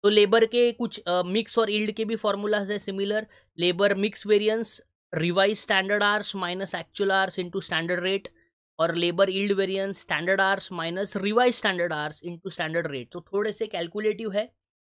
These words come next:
लेबर यील्ड वेरिएंस में थोड़ा सा कैलकुलेशन है, लेबर मिक्स वेरिएंस में थोड़ा सा कैलकुलेशन है। Again, अगर आप एमकॉम के स्टूडेंट हो तो आपको ये दो वेरिएंसेस एक्स्ट्रा है, पहले के तीन जो आपने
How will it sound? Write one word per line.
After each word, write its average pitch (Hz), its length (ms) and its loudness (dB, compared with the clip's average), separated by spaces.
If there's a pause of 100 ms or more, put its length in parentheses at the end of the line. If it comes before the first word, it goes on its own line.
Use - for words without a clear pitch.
लेबर 196 400 2 (800)
यील्ड 220 220 4
वेरिएंस 208 540 2
में 226 200 -4 (160)
थोड़ा 202 220 0
सा 202 140 -6
कैलकुलेशन 196 680 -4
है, 196 140 -4
लेबर 180 340 -2
मिक्स 185 300 -10
वेरिएंस 196 420 -4
में 185 80 -10
थोड़ा 185 220 -6
सा 190 120 -4
कैलकुलेशन 180 680 -6
है। 185 80 -10 (340)
Again, 202 280 2
अगर 202 200 0
आप 196 140 0
एमकॉम 175 360 -4
के 196 100 -6
स्टूडेंट 185 440 -6
हो 185 80 -6
तो 180 120 -6
आपको 180 300 -4
ये 175 120 -2
दो 170 220 -2
वेरिएंसेस 175 540 -4
एक्स्ट्रा 180 360 -4
है, 180 120 -4
पहले 151 320 -4
के 165 140 -8
तीन 226 340 -4 (580)
जो 175 60 2
आपने 170 360 -2